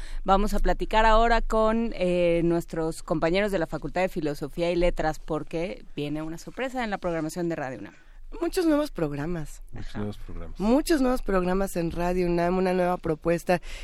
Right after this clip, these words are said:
Speaker 2: en esta experiencia sonora. Está, está bastante bueno, vamos a estar charlando, los invitamos a que se queden con nosotros. Fuera del aire nos quedamos todavía, Miguel Ángel, discutiendo el tema de,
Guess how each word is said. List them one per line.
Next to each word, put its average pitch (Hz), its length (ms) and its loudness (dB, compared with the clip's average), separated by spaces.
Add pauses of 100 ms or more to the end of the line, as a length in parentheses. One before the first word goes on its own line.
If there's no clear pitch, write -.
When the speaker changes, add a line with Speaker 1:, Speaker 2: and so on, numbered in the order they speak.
Speaker 2:
en 185 180 4
esta 185 360 2
experiencia 151 1200 -6 (100)
sonora. - 380 -8
Está, 180 360 4
está 190 200 2
bastante 196 400 2
bueno, 175 240 2
vamos 180 280 0
a 165 140 6 (400)
estar 180 300 2
charlando, 185 500 2
los 180 180 4
invitamos 196 520 4
a 175 40 -4
que - 120 -10
se 156 140 -10
queden 190 220 -2
con 175 160 -2
nosotros. 185 320 -2 (320)
Fuera 254 220 8
del 254 160 8
aire 233 220 4
nos 233 180 2
quedamos 202 360 2
todavía, 208 400 4
Miguel 190 280 2
Ángel, 190 260 -2
discutiendo 185 560 -2
el 175 120 -4
tema 180 280 0
de, 160 500 -4